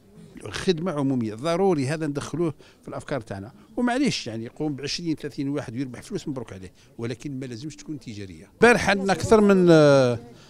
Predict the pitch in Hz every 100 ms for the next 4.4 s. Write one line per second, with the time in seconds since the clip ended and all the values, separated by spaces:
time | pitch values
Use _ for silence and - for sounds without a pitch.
0 | - - 139 151 151 170 156 185 175 170
1 | - 170 - - 165 196 - - 190 180
2 | - 180 196 185 170 151 135 127 127 185
3 | - 208 202 247 277 - 233 233 - 220
4 | - 233 -